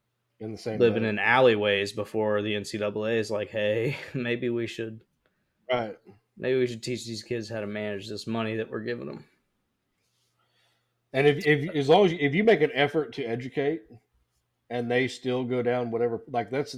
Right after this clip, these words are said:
Speaker 1: that's on them.
Speaker 2: A hundred percent.
Speaker 1: But at least you, at least you
Speaker 2: Oh,
Speaker 1: made
Speaker 2: to,
Speaker 1: an
Speaker 2: to,
Speaker 1: effort.
Speaker 2: to, to pretend that there aren't N F L players still to this day that, that retire and are broke
Speaker 1: No,
Speaker 2: within a couple
Speaker 1: absolutely.
Speaker 2: of years is asinine. But the fact is, is they had the opportunity,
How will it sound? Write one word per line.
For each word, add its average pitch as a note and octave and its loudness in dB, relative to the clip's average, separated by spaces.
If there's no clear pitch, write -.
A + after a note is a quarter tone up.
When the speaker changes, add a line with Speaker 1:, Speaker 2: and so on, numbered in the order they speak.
Speaker 1:
that's C#3+ 0
on A2 -2
them. F#2 -8
Speaker 2:
A - -4
hundred E3 2
percent. E3 -4
Speaker 1:
But B2 0
at A#2+ -6
least D3+ -2
you, C#3+ -2
at B2+ -2
least D#3 0
you E3+ 2
Speaker 2:
Oh, G3+ 10
Speaker 1:
made C3+ 6
Speaker 2:
to, F3 10
Speaker 1:
an E3+ 2
Speaker 2:
to, D#3+ 6
Speaker 1:
effort. A#2 4
Speaker 2:
to, D3 6
to D#3 0
pretend D#3 2
that C3 0
there C#3+ 2
aren't D3 0
N C#3 -2
F C3+ 0
L C#3 4
players C#3 2
still C#3 -4
to C#3 -10
this C3+ -4
day C3+ 2
that, A2 -4
that A2 -4
retire A2 0
and G#2 -8
are G#2 -4
broke G#2+ -2
Speaker 1:
No, G2+ -6
Speaker 2:
within G#2+ -4
a B2+ 2
couple A2+ -2
Speaker 1:
absolutely. A2 -4
Speaker 2:
of A#2+ -2
years G#2+ -4
is G#2 -10
asinine. G2+ -6
But G#2 -12
the G#2 -16
fact A2 -2
is, A#2+ -6
is G2 -16
they G#2+ -4
had G#2+ -4
the G#2+ -10
opportunity, G#2+ -8